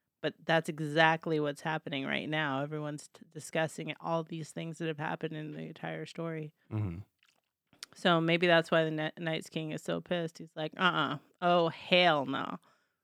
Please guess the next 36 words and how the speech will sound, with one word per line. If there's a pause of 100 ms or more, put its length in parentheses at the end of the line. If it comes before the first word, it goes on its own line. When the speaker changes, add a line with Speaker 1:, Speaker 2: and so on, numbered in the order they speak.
(560)
Speaker 2:
Yeah, (160)
definitely. (500)
This
is
also,
uh,
a
part
where
we
discuss, (300)
you
know, (360)
"Hey,
will,
will
Dragonfire
hurt
him?"
And (1500)
Bran's
like,
"Well,
it's
never
happened
before,"
like
we
were
saying
a
little
bit
earlier,
but